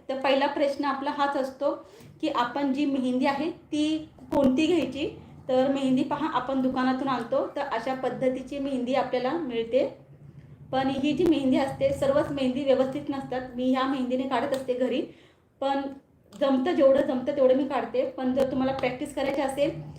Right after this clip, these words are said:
तर तुम्ही ही मेहंदी वापरू शकता, दहा रुपयाला मिळते. किंवा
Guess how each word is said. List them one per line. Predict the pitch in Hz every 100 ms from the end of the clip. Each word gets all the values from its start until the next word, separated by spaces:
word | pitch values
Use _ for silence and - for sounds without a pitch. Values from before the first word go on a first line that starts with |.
| - -
तर | 302
तुम्ही | - 302 311
ही | 262 302
मेहंदी | 294 277 339
वापरू | 302 262 302
शकता, | 269 - 320
दहा | 262 262
रुपयाला | 285 277 269 269
मिळते. | 269 247 262 339 - - _ -
किंवा | 330 311